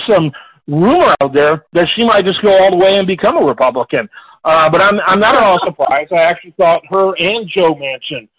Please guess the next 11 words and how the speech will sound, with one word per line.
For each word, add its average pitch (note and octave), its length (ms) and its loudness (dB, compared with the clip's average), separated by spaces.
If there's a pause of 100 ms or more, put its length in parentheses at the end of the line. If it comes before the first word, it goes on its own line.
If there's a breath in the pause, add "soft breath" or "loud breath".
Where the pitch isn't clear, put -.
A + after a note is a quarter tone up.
(160)
uh, C#3+ 420 2
would D3 180 -6
become D#3+ 340 -4
at D3 60 -8
least E3 280 -4
independents, D#3+ 680 -4 (360 loud breath)
uh, C#3 380 0
based D#3+ 260 -4
on D3 200 -4
the, B2+ 180 -12 (100)
the C#3+ 120 -10